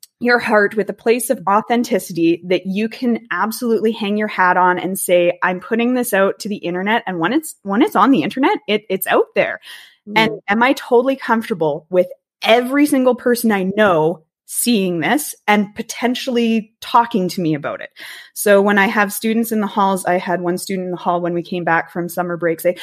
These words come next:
Speaker 1: "Missus Martin, can I just say something?" I was like, "Hey, what's up? How are you doing there?" "I love your TikTok." <laughs> And then realized that a solid third of my students in my school had already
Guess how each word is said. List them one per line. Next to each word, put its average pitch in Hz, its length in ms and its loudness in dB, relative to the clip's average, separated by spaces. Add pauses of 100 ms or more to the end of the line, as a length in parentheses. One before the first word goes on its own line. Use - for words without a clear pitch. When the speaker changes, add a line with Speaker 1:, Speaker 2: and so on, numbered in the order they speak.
(220)
Speaker 1:
"Missus 392 220 -4
Martin, 311 360 2 (300)
can - 180 -2
I 359 120 0
just - 220 2
say 220 180 0
something?" 262 340 -2
I - 20 0
was 339 100 -2
like, - 120 -8
"Hey, 554 300 2
what's 349 260 0
up? 285 220 2
How 294 200 -4
are 285 60 0
you 254 220 0
doing 196 260 -4
there?" 151 180 -2 (500)
"I 320 460 4
love 214 440 4
your 196 120 0
TikTok." 196 640 -2 (440)
<laughs> 190 80 -8 (1600)
And 254 240 2
then 226 180 4
realized 220 580 4
that 190 120 4
a 185 60 4
solid 196 480 0
third 180 200 4
of 175 80 -6
my 175 160 0
students 165 400 -4
in 175 100 -4
my 160 120 2
school 160 320 0
had 175 120 -2
already 160 560 2